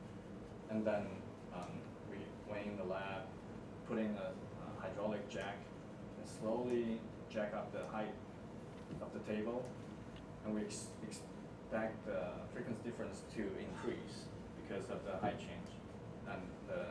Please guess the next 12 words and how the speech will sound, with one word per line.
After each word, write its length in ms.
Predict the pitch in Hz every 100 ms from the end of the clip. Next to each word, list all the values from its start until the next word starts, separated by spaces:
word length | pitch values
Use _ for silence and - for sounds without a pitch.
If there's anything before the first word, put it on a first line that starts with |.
| 95
gravitational 580 | 110 104 - 107 104 101 98
redshift 380 | 107 107 104 95 - -
experience. 460 | - - 190 - - - - - - - - - - - - - - - - - - - -
And 160 | 117 117
at 120 | 123
the 120 | 113 -
end, 360 | 156 113 113 - - - - - - - -
we're 60 | 110 -
putting, 300 | 127 123 113 - - - - - - - - - - - - - - - - - - - - - - -
uh, 120 | - -
two 60 | 156 151
pedestals. 580 | 151 117 110 - - -